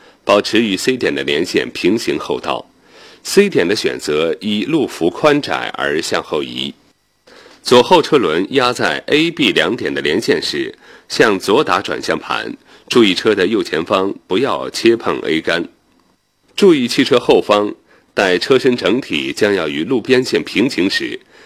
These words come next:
即开始回正方向且停车。保持与路面零点五米的间距前行。当驾驶人与 A 杆平齐时，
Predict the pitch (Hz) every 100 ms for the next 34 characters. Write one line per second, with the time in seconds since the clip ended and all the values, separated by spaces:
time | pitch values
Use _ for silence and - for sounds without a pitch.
0 | _ - 92 - 101 - - 82 87 95
1 | 85 120 127 120 69 - 82 - - -
2 | 76 - 104 107 - _ _ _ _ _
3 | _ _ _ _ _ _ _ _ _ _
4 | _ _ _ _ _ _ _ _ _ _
5 | _ _ _ _ _ _ _ _ _ -
6 | 110 - 120 160 110 131 127 113 80 69
7 | 98 160 80 69 98 135 73 76 - 135
8 | 139 - - - 76 90 - 58 50 _
9 | _ - _ _ 107 113 120 117 92 76
10 | 71 85 78 - 107 110 107 107 - 113
11 | 135 98 - 67 58